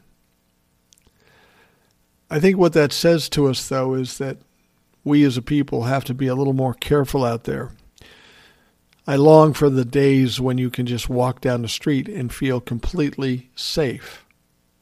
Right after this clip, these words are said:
But that's not the case, and it doesn't matter where you are. You could be in New York City or some rural town in Kansas.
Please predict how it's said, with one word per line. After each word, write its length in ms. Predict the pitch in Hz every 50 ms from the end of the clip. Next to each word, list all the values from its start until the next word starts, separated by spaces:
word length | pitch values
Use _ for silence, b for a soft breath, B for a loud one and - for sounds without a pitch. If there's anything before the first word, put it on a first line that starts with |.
| _ b b b b _
But 100 | - 135
that's 220 | 151 180 185 170 -
not 200 | 175 165 156 -
the 80 | 156
case, 360 | 131 - 165 185 175 139 -
and 140 | 160 151 143
it 100 | 139 139
doesn't 300 | 139 170 175 151 151 143
matter 280 | 151 160 170 175 165 135
where 280 | 131 131 147 170 170
you 320 | 160 151 139 147 151 147 147
are. 500 | 156 165 180 147 131 151 - - _ _ _ B B B B B B B B
You 140 | - 139 127
could 160 | 127 127 120
be 160 | 123 123 120 113
in 120 | 113 120
New 120 | 135 156 156
York 320 | 147 143 139 139 135 -
City 600 | - - - - - 160 160 160 165 180 190 185 - - _ _ _ B B B B B B B B -
or 100 | 127 131
some 300 | - - 135 123 120 120
rural 420 | 120 131 151 165 165 160 160 156
town 400 | - - - 143 147 147 151 156
in 120 | 156 151 139
Kansas. 720 | - - 147 147 143 139 123 120 - - - - -